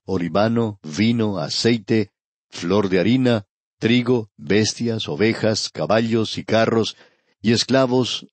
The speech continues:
almas de hombres. Los frutos codiciados por su alma se apartaron de ti, y todas las cosas exquisitas y espléndidas te han faltado. Amigo oyente,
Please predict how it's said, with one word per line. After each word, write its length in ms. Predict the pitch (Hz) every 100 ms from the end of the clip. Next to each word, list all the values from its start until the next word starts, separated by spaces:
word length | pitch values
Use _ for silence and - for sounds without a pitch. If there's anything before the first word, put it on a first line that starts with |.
| _
almas 480 | 104 120 110 104 90
de 140 | 110
hombres. 480 | 127 113 73 65 - _ _ _ _ _ _ _ _ _
Los 180 | 117 110
frutos 400 | 147 170 139 113
codiciados 680 | 117 101 - 117 123 117 -
por 220 | - 104
su 220 | - 85
alma 260 | 107 120 107
se 140 | -
apartaron 580 | 101 - 101 - 165 135
de 140 | 98 85
ti, 320 | 104 104 - _ _ _
y 180 | 87 85
todas 440 | - 139 131 117
las 160 | 110 95
cosas 380 | 120 110 101 -
exquisitas 800 | 92 - 95 90 135 131 101 82
y 60 | 85
espléndidas 760 | 73 - 147 135 123 113 - _ _
te 140 | 110
han 160 | 98 107
faltado. 560 | 98 82 - 78 65 - _ _ _ _ _ _ _ _ _
Amigo 220 | 123 139
oyente, 460 | 104 95 85 78